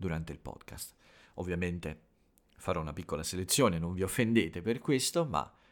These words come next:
eh, sceglierò un po' i miei preferiti. Però mi sembra un gioco carino, quindi se avete pensato a un buon aforisma,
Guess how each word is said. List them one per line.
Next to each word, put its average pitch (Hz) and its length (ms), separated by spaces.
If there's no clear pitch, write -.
eh, - 120
sceglierò 82 600
un 85 160
po' - 240
i 90 80
miei 76 220
preferiti. 82 640
Però 135 180
mi 104 100
sembra 90 340
un 85 100
gioco 82 300
carino, 71 400
quindi 87 360
se - 200
avete 117 320
pensato - 640
a - 60
un 82 160
buon 117 220
aforisma, 87 600